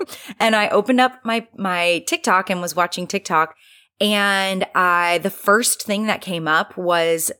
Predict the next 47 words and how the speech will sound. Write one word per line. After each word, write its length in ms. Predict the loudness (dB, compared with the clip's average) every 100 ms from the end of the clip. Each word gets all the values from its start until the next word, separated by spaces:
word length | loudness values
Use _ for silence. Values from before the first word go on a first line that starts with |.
| _ -2
a 400 | 0 0 -2 -4 _ _ _
post 380 | -2 0 0 -2
from 460 | -2 0 0 0 -2
Lexi 420 | -4 -4 -6 -6
Merritt 480 | -4 0 0 -2 -2
from 280 | -2 -2
Pretty 240 | -4 -8 -8
Decent. 540 | -6 -4 -2 -2 -4 -14 _ _
She's 380 | -6 -4 -2 -2
Lexi 400 | -2 -2 -2 -4
Merritt. 300 | -2 -2 0
I'll 100 | -2
put 200 | -2 0
it 120 | 0
in 140 | 0 -6
the 100 | -4
show 240 | -2 -2
notes. 280 | -2 -4 -2
I 60 |
actually 380 | 0 0 -2 -4
was 200 | -2 -2
a 60 | -2
part 260 | -2 0
of 120 | 0 -2
her 380 | 0 0 -2 _ _ _ -2
entrepreneurship 840 | 0 0 -4 -4 -2 0 0 0
membership 580 | 0 -4 0 -2 -2 -4
for 120 | 0
a 60 | 2
while. 280 | 4 4 2
She's 300 | 0 -4 -8
wonderful, 880 | -12 0 4 4 4 2 4 4 4
and 120 | 0
I 120 | -4
love 500 | -6 0 2 2 0 -14 _ _ -2
the 100 | 2
way 220 | 2 2
she 240 | -2 -4
looks 340 | -4 -4 -4 -6
at 200 | -6 -2
life. 420 | 0 2 0 -4
If 180 | -10 -4
you 100 | 0
are 120 | 2
also 260 | 2 0 0
an 60 |
entrepreneur, 840 | -2 -4 -6 -4 0 2 4 2